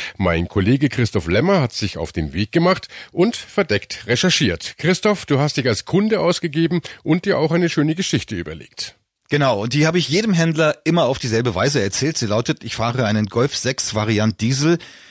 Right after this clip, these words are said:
Speaker 2: Erstzulassung Januar zweitausenddreizehn. Und weil überall über diese Dieselproblematik berichtet wird, möchte ich einfach wissen, was kann ich da an Prämien erwarten und wie rechnet sich das, wenn ich ein neues Auto kaufe?
Speaker 1: Und wie haben die Händler da reagiert?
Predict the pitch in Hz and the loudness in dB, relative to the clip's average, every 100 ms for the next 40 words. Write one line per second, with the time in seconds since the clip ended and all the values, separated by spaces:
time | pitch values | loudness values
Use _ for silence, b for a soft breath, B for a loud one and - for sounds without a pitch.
0 | B 107 127 - - 131 117 - 123 120 | B -2 -2 -2 0 2 2 2 2 2
1 | - _ 90 104 120 117 113 104 107 110 | 0 _ -4 0 4 2 0 -2 -2 -2
2 | 107 117 80 85 - 78 90 131 151 185 | 0 0 -2 -4 -4 -4 -2 0 0 0
3 | 131 160 143 123 127 113 104 165 185 - | 2 2 2 0 -2 -2 0 0 -2 -2
4 | 156 131 127 117 117 - 110 123 - 127 | -2 2 2 2 0 0 0 0 -2 -2
5 | 131 120 - 117 104 104 120 - 123 B | 0 0 0 -2 -2 0 0 0 0 B
6 | B B B B _ - 123 - 135 120 | B B B B _ -2 -2 0 0 2
7 | 110 107 95 - 87 104 131 139 101 95 | 2 0 -2 -8 -4 0 2 2 2 0
8 | 95 - 101 101 92 85 101 87 110 87 | -2 -2 0 0 -2 -2 -2 -2 -2 -2
9 | 90 - 87 82 80 80 80 82 - - | -4 -4 -4 -4 -4 -4 -2 -4 -6 -12
10 | - - - - - _ _ _ 117 113 | -16 -16 -18 -20 -20 _ _ _ 0 0
11 | 104 98 98 110 101 104 131 110 98 95 | 2 2 2 2 2 2 2 2 0 0
12 | 92 85 73 127 - - | 0 0 -2 -2 -4 -8